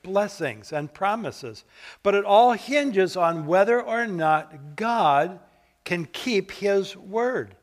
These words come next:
Will he be faithful to the promises that he's made? If he has failed to keep his promises to Israel, what's to keep him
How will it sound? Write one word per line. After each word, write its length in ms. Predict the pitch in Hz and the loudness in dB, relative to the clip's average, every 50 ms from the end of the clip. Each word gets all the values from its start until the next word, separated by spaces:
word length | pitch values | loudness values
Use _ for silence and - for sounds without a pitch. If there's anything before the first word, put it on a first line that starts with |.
| _ _ _ _ _ _ _ _ - 147 | _ _ _ _ _ _ _ _ -6 0
Will 240 | 160 202 226 233 | 2 2 2 2
he 80 | 240 226 | 2 0
be 180 | 180 208 202 185 | 0 -2 -6 -6
faithful 680 | - - - - 247 247 262 247 - - - 156 156 151 | -6 -8 -4 -2 0 0 0 -2 -8 -6 -4 -4 -4 -4
to 160 | 151 175 160 | -4 -8 -10
the 100 | 156 170 | -10 -10
promises 720 | - - - 214 226 233 233 202 165 - - 170 147 127 | -10 -6 -2 -2 -2 -2 -2 -6 -8 -8 -8 -10 -10 -8
that 120 | 170 175 | -8 -6
he's 200 | 180 180 160 156 | -6 -6 -6 -8
made? 260 | 233 269 262 226 160 - - - - - - | -8 -6 -4 -6 -6 -8 -10 -18 -10 -2 0
If 200 | 196 196 - 208 | 0 0 2 0
he 140 | 214 196 | 2 2
has 200 | 202 190 185 - | 4 2 2 0
failed 440 | - - - 226 240 254 262 247 196 | -6 -4 0 2 4 6 6 4 4
to 100 | 214 208 | 0 -4
keep 260 | - - 214 214 170 | -4 -4 -6 -6 -4
his 140 | 190 190 - | -4 -6 -6
promises 600 | - - 208 202 208 214 208 - - 185 180 156 - | -2 0 0 0 2 0 -4 -6 -8 -8 -10 -8 -8
to 280 | - 165 165 170 208 | -8 -8 -8 -2 2
Israel, 580 | 240 262 247 208 - - 165 165 160 160 156 - - - - - - - | 4 4 4 2 -2 -4 0 4 4 4 2 0 -8 -18 -18 -18 -16 -8
what's 320 | 131 156 202 220 - - - | -2 0 0 0 0 -2 -4
to 120 | 202 196 | -4 -4
keep 320 | 196 - 196 202 - - | -4 -2 -4 -4 -2 0
him 180 | 202 190 180 | -2 -2 -2